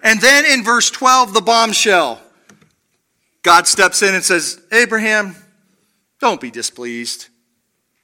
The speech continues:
Whatever Sarah tells you, do." Are you kidding me? Sarah's telling me to do something that is immoral. That's not good.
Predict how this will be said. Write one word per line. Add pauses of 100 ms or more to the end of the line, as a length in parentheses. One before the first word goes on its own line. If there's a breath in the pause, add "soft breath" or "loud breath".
(1300)
Whatever
Sarah
tells
you, (180)
do." (2000)
Are
you
kidding
me?
Sarah's
telling
me
to
do
something
that
is
immoral. (120)
That's
not
good.